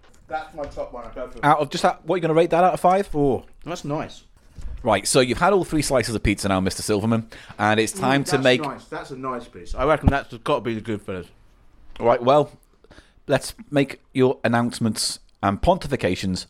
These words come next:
Speaker 2: at this point.
Speaker 1: Okay.
Speaker 2: So, the first pizza you had today, you rated three out of five. What pizza do you think it is? Do you think it's the ultra cheap, the Goodfellas, or the one in the middle?
Speaker 1: The one in the middle.
Speaker 2: Okay.
Speaker 1: That's the Alfredo,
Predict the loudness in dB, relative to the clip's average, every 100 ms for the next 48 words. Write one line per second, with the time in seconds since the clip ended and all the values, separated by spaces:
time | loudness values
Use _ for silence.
0 | _ -4 -2 -4 -4 -2 -2 -2 -8 -12
1 | -14 -20 -2 2 2 0 -10 -2 -2 0
2 | -2 0 2 0 -2 -2 2 2 0 2
3 | 6 6 4 -2 -6 _ _ _ -20 -20
4 | _ _ _ _ _ -2 4 6 4 2
5 | 4 6 4 -2 _ _ _ _ -20 _
6 | -8 2 2 2 -8 _ -2 0 2 0
7 | 0 2 2 2 2 0 0 0 2 2
8 | 2 0 0 -2 -2 0 0 4 4 4
9 | 2 2 4 4 4 2 2 -2 -8 -6
10 | -4 -2 -2 -4 -8 -16 -20 -20 -18 -16
11 | -14 -14 2 2 2 -6 -6 -4 -4 -4
12 | -4 -4 -4 -4 -4 -6